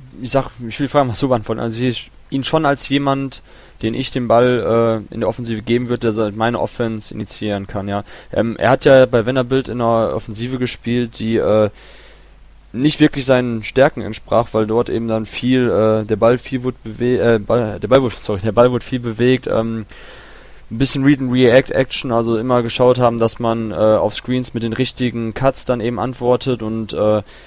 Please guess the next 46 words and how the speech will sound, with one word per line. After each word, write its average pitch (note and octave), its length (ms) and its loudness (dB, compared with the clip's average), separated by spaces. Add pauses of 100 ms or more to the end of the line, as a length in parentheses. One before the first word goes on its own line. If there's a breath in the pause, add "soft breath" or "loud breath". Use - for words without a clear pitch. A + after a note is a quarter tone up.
(140 loud breath)
Wade C3 160 6
Baldwin C#3 260 6
ist B2 80 -6
für A#2 60 -8
mich D3 220 -4
eher B2 140 2
jemand, C3+ 360 0
der B2+ 80 2
den A2+ 80 -2
Ball B2 120 4
in B2+ 60 0
der A2+ 140 0
Hand C3+ 160 -4
braucht C3 240 0
und A#2 120 -6
der A#2+ 120 0
ich - 240 -8 (440)
am A#2 100 -2
liebsten C3+ 240 -2
dann A#2+ 80 -2
eigentlich A#2+ 200 -4
ständig B2+ 300 -4
nur B2+ 180 0
in A#2 200 -6
Pick - 220 -8
and A#2+ 100 -4
Rolls C3 260 2
eben A#2 180 -2
dann A#2 180 2
jetzt A#2 220 -4 (320)
beispielsweise A2 600 0
mit, G#2+ 200 -10 (140)
bei G#2+ 80 0
den G2+ 80 -2
Sacramento A2 380 -8
Kings A#2+ 240 -4
eben A#2 120 -4
dann A2+ 100 -2
mit A2 120 -4
Boogie A#2 220 -4
Cousins C3 400 0
oder A2 260 2
Willie A#2+ 140 -4
Cauley-Stein A2+ 560 -2
setzen G#2+ 300 -6
wird. G#2+ 180 -4